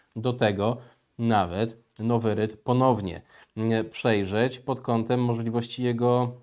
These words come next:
większego zakotwiczenia w całej tradycji liturgicznej Kościoła. Taka była wizja Benedykta szesnastego, niestety, no cóż, niezrealizowana. Summorum Pontificum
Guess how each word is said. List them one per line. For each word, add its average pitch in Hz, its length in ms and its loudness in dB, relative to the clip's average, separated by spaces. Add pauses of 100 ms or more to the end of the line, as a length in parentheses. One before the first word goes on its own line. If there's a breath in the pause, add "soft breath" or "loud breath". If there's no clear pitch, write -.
(140)
większego 120 640 -2
zakotwiczenia 120 600 -4
w 120 40 -14
całej 120 220 -2
tradycji 123 420 -4
liturgicznej 98 520 -8
Kościoła. 92 320 -8
Taka 131 240 -6
była 123 220 -2
wizja 120 240 -2
Benedykta 113 440 -4
szesnastego, 113 500 -6
niestety, 113 440 -2 (540 loud breath)
no 120 60 -6
cóż, 107 240 -8
niezrealizowana. 113 960 0
Summorum 120 480 0
Pontificum 113 720 -4